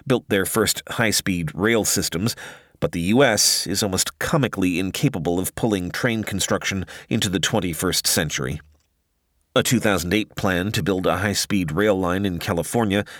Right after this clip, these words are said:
has seen estimated costs more than triple and deployment delayed by a decade, and it's still uncertain if it can be completed as planned.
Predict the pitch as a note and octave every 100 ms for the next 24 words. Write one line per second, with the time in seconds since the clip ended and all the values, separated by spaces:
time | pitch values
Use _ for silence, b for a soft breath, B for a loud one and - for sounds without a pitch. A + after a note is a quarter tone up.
0 | B - G2 - B2+ A2 G#2 - A#2 A#2
1 | G2 D#2+ C#2 - A#2 G#2 - - G#2 F2
2 | D#2+ D#2 - F3 F#2 G2+ B B B B2
3 | A#2 - G2+ F#2+ - B2+ G2+ G#2+ - G2+
4 | G2+ G#2 G2+ F2+ - F2+ E2+ E2 C#3 -
5 | D2+ D2 - B B B D3 D#3+ C3+ -
6 | - - C#3+ C3 A#2 A#2 - G#2+ G#2+ B2
7 | A2 G#2+ - G#2+ F2+ F#2+ D#2+ F#2+ - B2+
8 | F2+ D#2+ D#2+ - - F#2+ C2+ G1+ C#2+